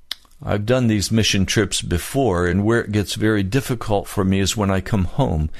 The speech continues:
because I've missed three weeks of work, and so I'm not paid for those three weeks.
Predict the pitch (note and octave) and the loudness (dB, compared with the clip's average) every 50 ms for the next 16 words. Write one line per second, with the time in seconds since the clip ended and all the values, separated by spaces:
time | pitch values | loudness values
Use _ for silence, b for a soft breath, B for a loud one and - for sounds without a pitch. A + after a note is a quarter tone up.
0 | B B B B B B B B B - - G2+ - A2 G2+ G2 A2 G#2 G2 F2+ | B B B B B B B B B -6 -6 -2 -2 -2 0 2 0 0 0 0
1 | A2 B2 B2+ A2+ - - - - - - - B2 B2 A#2+ A2+ G2+ G#2+ A#2 A2+ G#2+ | 2 2 2 2 0 -2 -4 -6 -8 -6 -2 0 0 0 2 2 2 0 0 0
2 | - - - - G2+ F2+ G2+ A2 A#2+ B2 A#2+ G#2+ F2 - - G2+ F#2 F#2+ - - | -2 -6 -4 -4 -4 -2 0 0 2 2 2 0 0 -2 0 0 0 0 0 0
3 | A#2 G2 G2 F2 - G2+ F#2+ G2+ G#2 G2 F#2+ - - - - B2+ A2+ G2 - - | 0 0 0 0 0 0 2 2 2 0 -2 -4 -6 -2 0 2 2 0 -2 -2
4 | - F#2 F2 D#2+ F2 E2+ E2 - - - - G#2 F#2 E2+ D#2 F2 F#2 D#2+ C#2+ - | -2 -2 -2 0 0 0 0 -2 -2 0 0 0 0 2 2 2 0 0 -2 -4
5 | - - - - | -10 -12 -12 -12